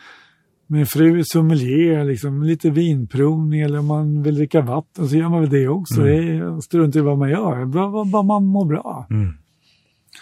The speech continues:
Speaker 1: Och det är också en av framgångarna jag hade med M T G. Jag vet inte hur många gånger jag tog ner mitt gäng ner till Italien.
Speaker 2: Mm.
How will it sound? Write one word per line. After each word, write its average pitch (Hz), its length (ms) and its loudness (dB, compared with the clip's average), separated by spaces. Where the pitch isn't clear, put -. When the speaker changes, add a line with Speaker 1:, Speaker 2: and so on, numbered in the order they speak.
Speaker 1:
Och 160 100 2
det 156 200 8
är 160 60 8
också 170 280 2
en 180 140 4
av 151 80 2
framgångarna 131 440 -2
jag 123 60 -2
hade 123 240 -2
med 185 140 0
M 113 140 -4
T 120 100 -14
G. 117 140 -8
Jag 143 80 -4
vet 165 100 4
inte 151 160 0
hur 143 200 4
många 160 340 2
gånger 127 260 -2
jag 113 120 -6
tog 127 140 -2
ner 147 220 0
mitt 123 220 -4
gäng 120 300 -6
ner 113 180 -8
till 113 140 -10
Italien. 135 680 -8
Speaker 2:
Mm. 92 180 -6